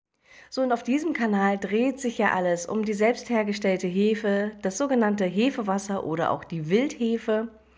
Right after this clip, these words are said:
und auch wie ich die Trockenhefe herstelle. Das verlinke ich euch mal ganz oben rechts unter dem i, so ein paar Playlists, dann könnt ihr euch das noch mal in Ruhe anschauen,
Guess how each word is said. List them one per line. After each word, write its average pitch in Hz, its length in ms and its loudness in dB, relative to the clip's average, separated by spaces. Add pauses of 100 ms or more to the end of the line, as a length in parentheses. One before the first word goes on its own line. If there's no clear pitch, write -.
(440)
und 226 180 2
auch 220 300 4
wie 233 80 0
ich 208 260 -4
die 202 140 -4
Trockenhefe 175 560 -2
herstelle. 156 680 -2 (340)
Das 214 140 -2
verlinke 269 320 2
ich 247 100 4
euch 214 120 4
mal 196 180 2
ganz 208 340 2
oben 202 320 0
rechts 185 400 0
unter 220 320 0
dem 185 220 -4
i, 202 340 0 (140)
so 202 140 -2
ein 190 60 -4
paar 190 220 0
Playlists, 208 640 2
dann 180 160 0
könnt 262 220 0
ihr 233 120 4
euch 202 140 0
das 208 160 -6
noch 196 120 0
mal 196 120 2
in 175 100 0
Ruhe 202 320 2
anschauen, 202 540 -2